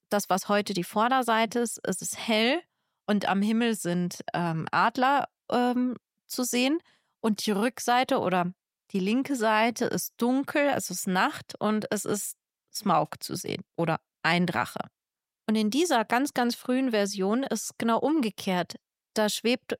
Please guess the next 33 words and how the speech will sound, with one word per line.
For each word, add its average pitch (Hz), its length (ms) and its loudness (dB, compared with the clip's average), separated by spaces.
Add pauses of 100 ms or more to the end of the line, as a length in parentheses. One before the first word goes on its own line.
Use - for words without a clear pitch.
(140)
Smaug 269 680 2 (600)
in 233 160 2
Schwarz 254 800 0 (120)
als - 240 -2
dunkler 269 400 0
Schatten 240 520 -2 (600)
über 277 220 2
der 220 140 2
Sonne 226 460 2 (640)
und 240 200 0
die 233 160 -2
Adler 240 560 2
sind 226 320 -2
weiß 196 480 0 (300)
auf 220 200 0
der 208 300 2
Nachtseite 170 760 0
bei 170 160 2
dem 180 140 2
Mond, 190 500 0 (580)
also 185 280 2 (160)
links 208 340 0
vom 156 240 -2
Berg. - 360 -4 (500)
Und 202 180 2
dann 214 140 2
ist 254 180 -2
da 226 80 4
eben 208 220 0
diese 202 220 -2
rote 196 360 0
Sonne 214 420 0 (420)
und 220 200 0